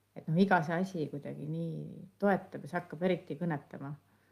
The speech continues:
No võib-olla ka sellepärast, et kuna sa saunas oled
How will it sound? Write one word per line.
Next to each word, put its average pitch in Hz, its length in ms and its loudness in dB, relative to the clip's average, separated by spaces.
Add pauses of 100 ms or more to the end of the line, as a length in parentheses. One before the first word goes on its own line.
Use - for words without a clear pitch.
(680)
No 185 80 6
võib-olla 185 260 8
ka 170 100 4
sellepärast, 170 520 2
et - 80 -12
kuna 156 220 -6
sa 165 120 -8
saunas 175 400 6
oled 151 220 0